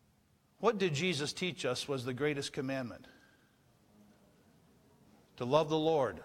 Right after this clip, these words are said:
with all of our heart. The second is like unto it, to love thy neighbor as thyself.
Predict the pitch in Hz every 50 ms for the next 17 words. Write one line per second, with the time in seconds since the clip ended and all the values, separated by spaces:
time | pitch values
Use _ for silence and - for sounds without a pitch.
0 | - - - 127 - - 135 135 135 131 135 123 - - 160 143 120 92 - -
1 | - - - 127 - - - 170 165 - 175 160 156 135 127 151 151 147 139 -
2 | 151 147 147 - - 131 101 73 - - - - _ _ _ _ _ _ _ _
3 | _ _ _ _ _ _ _ - 127 120 131 131 123 135 131 131 131 135 143 139
4 | 120 113 107 104 107 110 - 117 107 107 - - 113 98 87 - -